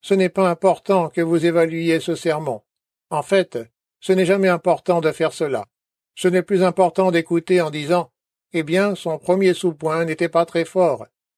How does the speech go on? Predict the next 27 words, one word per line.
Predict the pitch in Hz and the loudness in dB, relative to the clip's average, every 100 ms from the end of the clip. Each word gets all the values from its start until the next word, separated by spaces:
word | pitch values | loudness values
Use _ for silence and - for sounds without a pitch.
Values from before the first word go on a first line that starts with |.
| - | -8
et | 170 | -4
j'ai | 160 | 0
raté | 165 170 180 | 2 2 2
le | 175 175 | 2 2
deuxième | 170 160 165 160 | 2 2 -2 -2
point, | 185 175 131 | -2 -2 -4
et | 147 | -10
cetera. | 143 160 156 165 160 - _ _ _ _ _ _ | -6 -4 -2 0 0 -2 _ _ _ _ _ _
Et | 180 | 0
il | 170 | 0
semblait | 160 190 185 165 131 - | 0 -2 0 0 -2 -2
être | 185 180 | -2 0
un | 180 | -2
peu | 170 175 | 0 0
désorganisé, | 156 175 190 156 170 175 156 139 117 _ _ _ _ _ | 0 2 2 2 0 -2 -4 -6 -6 _ _ _ _ _
et | 185 | 0
ce | 202 | 2
n'était | 185 175 | 2 0
pas | 180 175 175 | 0 2 2
une | 175 | 0
très | 175 170 | -2 -2
bonne | 165 170 170 | 2 2 2
illustration. | 165 165 - 165 - 170 127 - _ _ _ _ | 0 -2 0 -2 -2 -6 -6 -12 _ _ _ _
Cela | _ 202 185 | _ 0 2
ne | 175 | 0
s'appliquait | 170 175 180 175 175 | 0 0 2 0 0
pas, | 165 151 123 113 | 0 0 0 -2